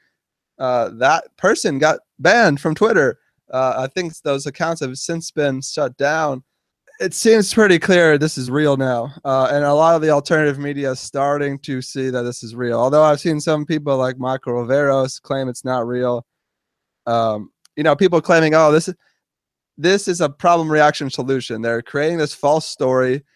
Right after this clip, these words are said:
and now they have the perfect bait to go after every, the alternative media with this fake news claim, which I can entertain. It makes some sense. But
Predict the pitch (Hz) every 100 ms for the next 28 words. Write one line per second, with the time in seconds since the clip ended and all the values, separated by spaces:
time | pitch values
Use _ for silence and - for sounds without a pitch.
0 | _ _ 123 131 139 151 156 156 139 131
1 | - 165 165 202 175 208 208 151 147 156
2 | 147 143 143 156 - 147 139 147 151 -
3 | 135 135 139 170 151 139 156 175 156 127
4 | 131 - - 135 135 139 147 139 - 110
5 | 101 - _ _ _ _ _ 208 226 -
6 | _ 202 226 240 233 214 269 190 131 151
7 | 151 - 143 202 151 - - _ _ _
8 | _ _ 160 143 - -